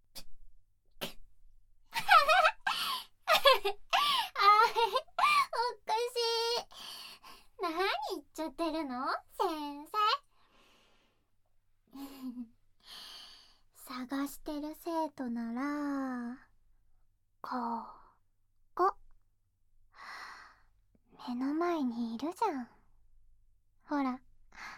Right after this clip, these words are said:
よーく見て。ん？<laughs> やん。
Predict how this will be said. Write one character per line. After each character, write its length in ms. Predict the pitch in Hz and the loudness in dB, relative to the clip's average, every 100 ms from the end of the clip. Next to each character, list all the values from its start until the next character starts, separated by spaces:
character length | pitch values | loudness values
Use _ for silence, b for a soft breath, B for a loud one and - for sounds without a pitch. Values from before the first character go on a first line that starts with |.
| B B _ _ _ _ - | B B _ _ _ _ -6
よ 100 | 294 | -2
ー 640 | 294 294 294 294 294 294 - | 0 0 0 -2 -4 -6 -8
く 140 | - 294 | -10 -6
見 180 | 320 330 | -6 -6
て。 160 | - | -4
ん？ 40 | 330 440 - _ - - - - - _ _ _ _ _ _ _ - - 339 349 359 - _ _ _ _ _ _ _ _ _ _ _ _ _ _ _ _ _ _ _ _ _ _ 302 | -4 -4 -8 _ -20 -20 -20 -20 -20 _ _ _ _ _ _ _ -20 -12 -6 -4 -4 -10 _ _ _ _ _ _ _ _ _ _ _ _ _ _ _ _ _ _ _ _ _ _ -10
<laughs> 2500 | 277 254 247 - 262 _ _ _ _ - - - - - - _ - - - _ _ _ _ 392 | -8 -6 -8 -10 -12 _ _ _ _ -18 -16 -14 -16 -20 -20 _ -20 -20 -20 _ _ _ _ 6
や 120 | |
ん。 20 | 381 | 8